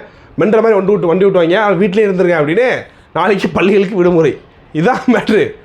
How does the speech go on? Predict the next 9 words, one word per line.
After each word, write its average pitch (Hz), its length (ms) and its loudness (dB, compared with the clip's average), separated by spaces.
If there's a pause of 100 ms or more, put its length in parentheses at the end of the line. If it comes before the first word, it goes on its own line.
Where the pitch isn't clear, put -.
(640)
என்ன 220 140 -2 (560)
நீங்க 226 300 2 (300)
பாத்தீங்கன்னா 233 320 0
தளபதி 233 240 0
மேல 226 140 -2
அக்கறை 196 260 -4
அப்பெல்லாம் 208 320 0
ஒண்ணும் 208 140 0
கிடையாது, 190 320 2